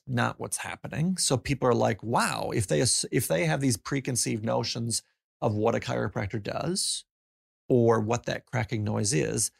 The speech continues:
they'll have their own set of rules in their heads that say,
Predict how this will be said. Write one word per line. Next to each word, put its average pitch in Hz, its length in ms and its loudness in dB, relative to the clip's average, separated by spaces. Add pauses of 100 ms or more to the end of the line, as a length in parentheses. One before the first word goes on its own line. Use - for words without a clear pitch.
(180)
they'll 135 380 4
have 151 240 0
their 123 200 0
own 127 260 0
set 131 300 0
of 113 160 -2
rules 120 380 0
in 120 80 -2
their 117 140 -2
heads 110 320 -2
that 120 180 -2
say, 120 360 -2